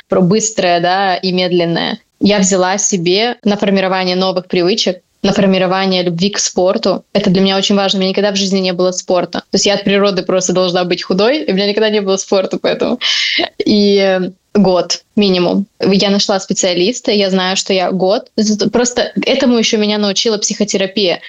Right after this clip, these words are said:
Я год находилась в психотерапии с терапевтом. Когда ты год, вот просто у тебя всё регулярно, есть какие-то вещи, которые регулярно происходят в твоей жизни. То же самое я сейчас, я поняла, что я это сделала для своей головы, и теперь я обязана это сделать для своего тела.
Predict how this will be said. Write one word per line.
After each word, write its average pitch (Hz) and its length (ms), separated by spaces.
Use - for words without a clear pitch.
Я 202 160
год 240 320
находилась 220 480
в - 80
психотерапии 190 880
с - 80
терапевтом. 214 680
Когда 214 240
ты 214 140
год, 349 500
вот 311 300
просто 339 720
у 254 80
тебя 262 320
всё 311 200
регулярно, 254 580
есть 254 260
какие-то 233 500
вещи, 302 260
которые 226 380
регулярно 226 520
происходят 233 420
в - 80
твоей 208 180
жизни. 185 400
То 226 80
же 220 60
самое 262 320
я 214 100
сейчас, 214 320
я 214 120
поняла, 220 260
что 226 140
я 208 100
это 202 120
сделала 214 300
для 190 140
своей 196 240
головы, 190 520
и - 80
теперь 220 220
я 202 100
обязана 202 300
это 190 140
сделать 185 200
для 180 100
своего 175 280
тела. - 360